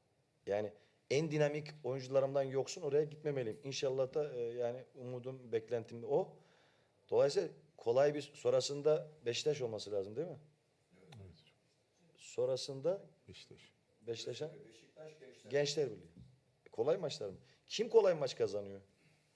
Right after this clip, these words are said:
Speaker 1: Tüm maçları izlediğimizde kolay maç kazanan yok. Yani müthiş oynadık, harikaydı. Bugün süper, her şeyiyle harika. Ligde hangi takım için konuşulabiliyor?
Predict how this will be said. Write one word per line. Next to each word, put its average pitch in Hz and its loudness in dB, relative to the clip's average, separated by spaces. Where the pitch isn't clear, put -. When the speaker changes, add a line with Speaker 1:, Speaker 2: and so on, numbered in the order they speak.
Speaker 1:
Tüm 247 2
maçları 202 4
izlediğimizde 170 0
kolay 180 6
maç 165 0
kazanan 147 6
yok. 175 4
Yani 180 6
müthiş 180 -2
oynadık, 196 8
harikaydı. 180 4
Bugün 175 -2
süper, 151 4
her 160 10
şeyiyle 180 0
harika. 165 4
Ligde 151 0
hangi 180 2
takım 151 2
için 123 -6
konuşulabiliyor? 101 -6